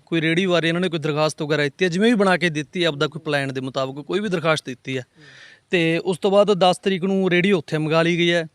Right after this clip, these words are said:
Speaker 1: ਤੇ ਗਿਆਰਾਂ ਤਰੀਕ ਨੂੰ ਸਾਡੇ 'ਤੇ ਪਰਚਾ ਦਿੱਤਾ ਜੀ।
Speaker 2: ਚੋਰੀ ਦਾ?
Speaker 1: ਜੀ ਸਰ, ਚੋਰੀ ਦਾ ਜੀ।
Speaker 2: ਤੁਸੀਂ ਕੋਈ ਬ-, ਪਾਈ ਹੈ ਇਨਕੁਆਇਰੀ ਇਹਦੀ?
Speaker 1: ਹਾਂਜੀ ਸਰ, ਅਸੀਂ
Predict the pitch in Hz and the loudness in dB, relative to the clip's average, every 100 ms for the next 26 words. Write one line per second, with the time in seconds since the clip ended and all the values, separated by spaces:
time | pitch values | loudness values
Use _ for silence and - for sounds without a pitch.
0 | _ - 170 175 170 156 160 165 151 147 | _ -6 0 2 2 0 -4 -4 -4 -4
1 | 139 110 - 107 107 101 - _ _ 180 | -6 -8 -10 -14 -14 -18 -20 _ _ -20
2 | 147 123 - - 208 135 120 113 123 - | -20 -20 -20 -20 -16 -10 -10 -8 -10 -6
3 | 139 120 110 104 117 _ _ _ _ _ | -6 -4 -10 -14 -18 _ _ _ _ _
4 | _ _ _ 214 202 220 226 220 220 220 | _ _ _ -20 -20 -18 -16 -14 -14 -16
5 | 180 190 - _ 190 226 277 262 262 254 | -18 -20 -20 _ -18 -16 -16 -16 -16 -16
6 | 247 240 _ _ - _ - 175 160 175 | -18 -20 _ _ -20 _ -2 0 2 2
7 | 165 190 - 202 202 196 | 2 0 2 2 4 2